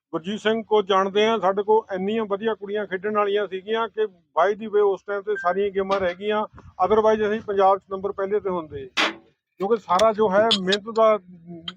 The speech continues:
ਨਤੀਜਾ ਸੀਗਾ। ਸੋ ਗੁਰਜੀਤ ਸਿੰਘ ਨੇ ਬਹੁਤ ਹੀ ਵਧੀਆ ਮਿਹਨਤ ਕਰਾਈ ਖਾਲਸਾ ਸਕੂਲ 'ਚ ਰਹਿੰਦੇ ਹੋਏ। ਸੋ ਮੈਂ ਜ਼ਿਆਦਾ ਲੰਬਾ ਤੁਹਾਡਾ ਸਮਾਂ ਨਾ ਲੈਂਦਾ ਹੋਇਆ, ਮੈਂ ਫਿਰ ਸਾਰਿਆਂ ਨੂੰ ਪੁਰਜ਼ੋਰ ਬੇਨਤੀ ਕਰਦਾ, ਅਪੀਲ ਕਰਦਾ,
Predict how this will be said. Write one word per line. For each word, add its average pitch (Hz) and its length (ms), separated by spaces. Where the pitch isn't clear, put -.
ਨਤੀਜਾ 190 360
ਸੀਗਾ। 220 400
ਸੋ 185 300
ਗੁਰਜੀਤ 180 320
ਸਿੰਘ 214 120
ਨੇ 214 100
ਬਹੁਤ 196 280
ਹੀ 214 40
ਵਧੀਆ 202 280
ਮਿਹਨਤ 185 260
ਕਰਾਈ 185 260
ਖਾਲਸਾ 170 400
ਸਕੂਲ 175 200
'ਚ 185 100
ਰਹਿੰਦੇ 180 280
ਹੋਏ। 202 260
ਸੋ 190 140
ਮੈਂ 208 180
ਜ਼ਿਆਦਾ 180 280
ਲੰਬਾ 202 520
ਤੁਹਾਡਾ 190 200
ਸਮਾਂ 196 300
ਨਾ 175 220
ਲੈਂਦਾ 196 340
ਹੋਇਆ, 202 380
ਮੈਂ 208 140
ਫਿਰ 226 240
ਸਾਰਿਆਂ 240 300
ਨੂੰ 247 120
ਪੁਰਜ਼ੋਰ 233 560
ਬੇਨਤੀ 202 420
ਕਰਦਾ, 196 520
ਅਪੀਲ 214 400
ਕਰਦਾ, 185 460